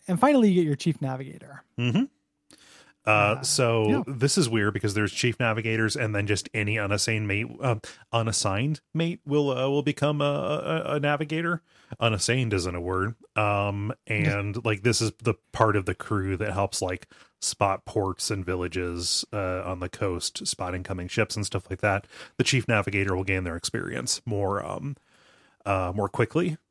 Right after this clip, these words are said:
Speaker 2: Uh, wh-, what
Speaker 1: Mm-hmm.
Speaker 2: you don't want is to have a bunch of mates that are sitting around being navigators. You want them either piloting ships or you want them off of your payroll.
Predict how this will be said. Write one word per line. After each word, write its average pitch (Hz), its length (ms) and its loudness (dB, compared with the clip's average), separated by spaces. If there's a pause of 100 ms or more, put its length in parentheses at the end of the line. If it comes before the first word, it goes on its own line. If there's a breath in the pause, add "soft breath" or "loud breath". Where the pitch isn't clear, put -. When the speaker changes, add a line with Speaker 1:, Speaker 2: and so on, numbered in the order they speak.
(120)
Speaker 2:
Uh, 139 60 2
wh-, 117 460 0
what 151 100 8
Speaker 1:
Mm-hmm. 180 120 6
Speaker 2:
you 123 60 4
don't 120 280 4
want 107 200 4
is 98 140 0
to 104 120 2
have 98 180 2
a 95 60 -2
bunch 101 220 0
of 92 100 0
mates 92 320 -4
that 92 140 -2
are 92 220 -2
sitting 95 280 0
around 92 300 -2
being 87 260 -4
navigators. 110 680 0
You 104 100 -2
want 95 160 0
them 95 120 -2
either 92 220 0
piloting 92 460 0
ships 226 340 0
or 127 140 4
you 113 100 4
want 107 140 2
them 104 120 0
off 92 200 0
of 101 100 -4
your 82 100 -8
payroll. 80 440 -10